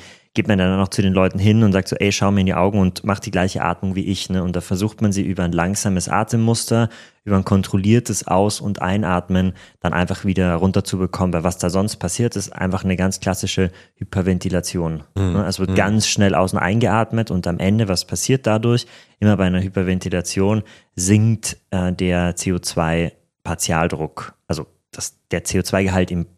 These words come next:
Speaker 1: Blut, der,
Speaker 2: Mhm.
Speaker 1: der, der sinkt, der nimmt ab und, ähm, das sorgt dann eigentlich für kurzzeitig für noch mehr Stress.
Speaker 2: Genau.
Speaker 1: Ne?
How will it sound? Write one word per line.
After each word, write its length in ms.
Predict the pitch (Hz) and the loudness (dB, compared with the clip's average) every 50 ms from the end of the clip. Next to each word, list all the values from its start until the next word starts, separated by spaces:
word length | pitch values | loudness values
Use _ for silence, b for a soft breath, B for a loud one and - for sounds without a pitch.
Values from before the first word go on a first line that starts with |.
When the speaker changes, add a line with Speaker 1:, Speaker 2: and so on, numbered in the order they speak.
| _ _ | _ _
Speaker 1:
Blut, 520 | - 101 107 117 135 139 - - - _ | -4 -2 0 0 0 -2 -2 -6 -8 _
der, 260 | - 90 85 87 90 85 | -4 -2 0 0 0 -2
Speaker 2:
Mhm. 80 | 80 | -2
Speaker 1:
der, 160 | 76 87 85 | -2 -4 -4
der 180 | 82 - 95 92 | -2 0 0 0
sinkt, 360 | 85 101 107 117 139 131 - | 4 4 4 4 4 2 2
der 120 | 104 92 90 | 0 2 2
nimmt 260 | 90 87 85 - - | 2 2 0 0 -2
ab 300 | 87 104 - - - B B B B B B B B B _ | -2 -2 -2 -6 -16 B B B B B B B B B _
und, 480 | _ 101 98 98 98 95 95 95 - - | _ 0 2 2 4 4 4 2 0 0
ähm, 200 | 92 90 90 92 | 0 2 2 2
das 200 | 87 90 - - | 2 0 2 2
sorgt 200 | 101 101 98 - | 0 0 2 2
dann 120 | 101 98 | 0 0
eigentlich 360 | 65 85 104 107 107 104 98 - | 2 0 -2 0 -2 -2 -4 -2
für 180 | - 95 90 | -2 -4 -4
kurzzeitig 520 | - - 110 101 - - - 98 92 92 - | 0 0 -2 -2 -2 -2 0 0 0 0 -2
für 140 | - 101 | -2 0
noch 180 | 98 92 - - | 0 0 0 -2
mehr 160 | 90 90 82 | -4 -4 -4
Stress. 600 | 82 - - - 80 76 - - - - - - _ _ _ | -4 -6 -4 -4 -4 -2 -2 -4 -4 -6 -8 -12 _ _ _
Speaker 2:
Genau. 220 | - 92 90 104 | 2 4 4 4
Speaker 1:
Ne? 100 | 113 | 2